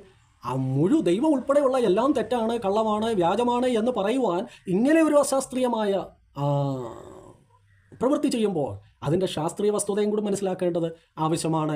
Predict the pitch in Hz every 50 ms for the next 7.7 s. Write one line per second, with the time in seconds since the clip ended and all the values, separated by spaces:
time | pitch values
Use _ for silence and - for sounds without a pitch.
0 | 143 143 - 143 170 180 156 156 151 147 147 143 139 - - - _ - 160 226
1 | 247 196 185 180 175 165 170 156 156 - - 151 147 170 175 165 160 151 156 147
2 | 143 139 - - _ _ _ _ - 147 156 147 143 143 135 131 127 - - -
3 | 139 143 139 139 131 127 - - 113 104 - - - - _ _ _ - 190 247
4 | 254 254 269 - - _ _ _ _ 156 156 156 147 143 135 131 143 190 240 240
5 | 240 240 240 240 240 240 240 233 233 - - - 202 196 190 190 185 190 185 185
6 | 190 175 - 190 185 202 202 196 196 196 196 196 190 196 196 202 202 208 208 220
7 | 220 220 220 - - _ _ _ _ 175 208 247 240